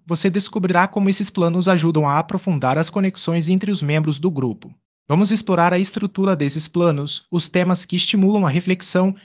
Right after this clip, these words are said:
dicas para tornar seus encontros mais envolventes e recursos úteis para enriquecer a sua jornada espiritual juntos. Prepare-se para transformar seus momentos de leitura bíblica em experiências significativas e impactantes. Principais conclusões são:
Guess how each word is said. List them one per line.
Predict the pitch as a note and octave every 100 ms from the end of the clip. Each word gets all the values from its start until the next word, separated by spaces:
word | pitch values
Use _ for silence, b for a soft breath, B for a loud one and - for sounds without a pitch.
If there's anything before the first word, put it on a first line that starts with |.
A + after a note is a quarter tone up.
| B
dicas | C#3+ C#3+ D#3 -
para | F3+ F#3
tornar | F#3 F3 F3+
seus | - G3 F3
encontros | F#3+ F#3+ F3 F#3+ F3+ D3+
mais | D#3 F#3 F#3
envolventes | G3 E3+ F#3 G#3 E3+
e | D3
recursos | D#3 D#3+ G3+ - D#3
úteis | F#3+ G#3+ F#3+ - _
para | G3 F#3+
enriquecer | D#3+ E3 D#3+ - F3+
a |
sua | F3+ A3 E3
jornada | E3 E3+ F3 F#3
espiritual | - G3 G#3 G3 D3
juntos. | A#2+ C3 A2 G2+ - - - _ _ -
Prepare-se | C3+ D3+ D#3+ F3 F3+
para | E3+ F#3
transformar | F#3 G3+ - F#3+ E3+ D#3+
seus | C3 A2+
momentos | C#3+ D#3 F3+ F#3+ D3+
de | E3+
leitura | F#3 G3+ G3
bíblica | C#3+ D#3+ F3+ F#3+
em | G#3
experiências | A3+ - G#3 F3 F#3 G3 F3
significativas | - G3 A3 A3 G#3+ G3+ - F3 E3+ D#3
e | F3
impactantes. | A3+ A3+ F#3+ - A#2 - - - - _ _ _
Principais | - C#3 - D3+ D3
conclusões | - C3+ D#3 D3 D#3 D#3
são: | B2+ A#2